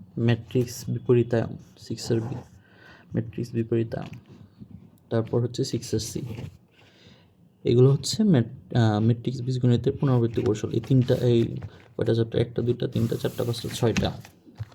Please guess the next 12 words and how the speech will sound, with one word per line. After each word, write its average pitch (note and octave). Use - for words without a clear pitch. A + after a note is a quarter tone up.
ছয়টা, B2
ছয়টা B2+
চ্যাপ্টার B2+
কী B2+
কী -
হইল? C#3+
ওয়ানের A#2+
এ, B2+
থ্রি B2
এর B2
এ, C3+
আহ, A2